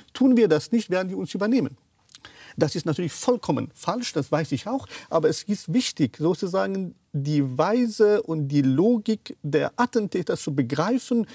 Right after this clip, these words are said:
um sie auch zu dekonstruieren zu können. In dem Moment, in dem wir dies aber nicht tun und uns bequem auf unsere eigene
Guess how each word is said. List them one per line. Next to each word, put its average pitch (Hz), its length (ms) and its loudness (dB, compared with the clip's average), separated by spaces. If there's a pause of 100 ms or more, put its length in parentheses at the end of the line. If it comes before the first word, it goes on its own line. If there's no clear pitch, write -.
(180)
um 254 200 4
sie 202 200 -2
auch 185 160 -2
zu 175 120 -2
dekonstruieren 185 640 -2
zu - 140 -6
können. 165 300 -14 (180)
In 170 160 2
dem 226 140 4
Moment, 226 320 2
in 175 80 0
dem 220 160 4
wir 202 80 0
dies 180 160 -4
aber 185 160 0
nicht 247 240 2
tun 131 240 -2 (300)
und 190 120 2
uns 220 220 0 (140)
bequem 180 540 0
auf 175 300 -2
unsere 180 480 -4
eigene 185 580 -2